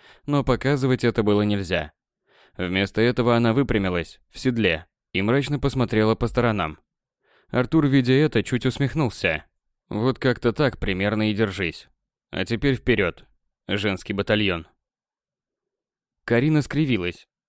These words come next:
Джоанна усмехнулась. Дия от полноты чувств врезала каблуками по бокам своего мерина, отчего тот дёрнулся вперёд, едва не сбросив наездницу.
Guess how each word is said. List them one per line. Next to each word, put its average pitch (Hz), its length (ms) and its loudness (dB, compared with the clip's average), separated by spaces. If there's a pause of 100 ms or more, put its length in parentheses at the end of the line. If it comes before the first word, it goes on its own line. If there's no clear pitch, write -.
(140)
Джоанна 139 440 2
усмехнулась. 107 800 -4 (600)
Дия 113 480 0
от 113 240 -2
полноты 113 400 0
чувств - 380 -4
врезала 113 400 2
каблуками 113 500 0
по 113 120 -8
бокам 113 320 0
своего 117 320 0
мерина, 92 500 -2 (460)
отчего 110 480 0
тот 110 240 0
дёрнулся 120 460 2
вперёд, 127 480 0 (160)
едва 123 340 0
не 143 100 2
сбросив 117 400 2
наездницу. 101 800 -2